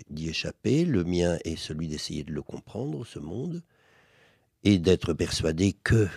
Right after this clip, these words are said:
<laughs> il y aura un futur, on ne sait pas lequel, mais je comprends qu'il pèse sur la, l'idée de ce futur une, une inquiétude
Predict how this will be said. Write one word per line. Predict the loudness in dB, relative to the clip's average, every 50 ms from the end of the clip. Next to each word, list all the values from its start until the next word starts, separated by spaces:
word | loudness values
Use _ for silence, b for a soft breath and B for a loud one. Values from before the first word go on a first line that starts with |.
| -6
<laughs> | -6 -6 -6 -6 -8 -10 -10 -12 -14 _ _ _ _ _ _ _ _ _ _ _
il | -6 -4
y | -2
aura | -2 -2 -2 -4 -4 -6 -6
un |
futur, | -8 -8 -10 -10 -4 0 2 4 4 4 4 2
on | 0
ne | -2
sait | -4 -4 -6
pas | -4 -4 -6
lequel, | -4 0 2 2 4 4 2 2 0 -2 b b b b b b b b b b b b b b _ -8 -6
mais | -4 -2
je | 0 -2 -2 -4 -6 _ _ _ _ _
comprends | -4 -2 -2 -2 -4 -10 -6 -2 0 2 2 2 0
qu'il | -2 -6 -8 -8 -8 -8 -8 -10 _ _ _ -20 -20 _ 0
pèse | 2 4 4 4 2 -2 -6 -10
sur | -14 -14 -8 -6 -4 -4 -4 -4 -6 -8
la, | -8 -8 -8 -10 -12 -16 -20 _ _ _ _ -14
l'idée | -8 -6 -4 -2 -2 -2 -2
de | -2 -4
ce | -8 -12
futur | -12 -12 -16 -8 -4 -2 0 0 2 0
une, | 0 -2 -2 -4 -6 -6 -8 -8 -10 -10 b b b b b b _ -6
une | -4 -2 0 0
inquiétude | 2 0 0 -2 -2 -4 -4 -4 -4 _ -8 -4 -4 -2 -2 -4 -6 -8 -8 -10 -10 -10 -10 -12 -14